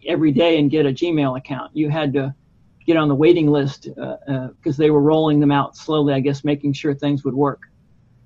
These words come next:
So I remember waiting for that. And, um,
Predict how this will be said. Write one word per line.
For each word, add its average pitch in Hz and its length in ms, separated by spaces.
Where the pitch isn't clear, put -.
So - 140
I - 20
remember 156 280
waiting 156 340
for 143 160
that. 143 320
And, 143 320
um, 135 400